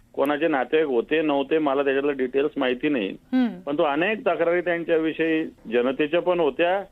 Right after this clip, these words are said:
Speaker 1: आणि त्यांनी अनेक ती महापालिका विकून खायची बाकी ठेवलेली होती.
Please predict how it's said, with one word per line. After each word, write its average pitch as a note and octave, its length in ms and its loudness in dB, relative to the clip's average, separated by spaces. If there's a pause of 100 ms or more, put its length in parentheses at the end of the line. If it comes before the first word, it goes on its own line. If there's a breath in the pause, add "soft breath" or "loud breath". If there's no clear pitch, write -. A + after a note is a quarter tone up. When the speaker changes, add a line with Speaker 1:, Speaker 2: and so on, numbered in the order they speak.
(420)
Speaker 1:
आणि D3+ 140 -2
त्यांनी D#3+ 280 0
अनेक E3 380 0 (100)
ती F3 60 2
महापालिका E3 640 0
विकून F3+ 360 0
खायची D3 300 -2
बाकी D#3+ 240 0
ठेवलेली A#2+ 380 0
होती. G2 180 -2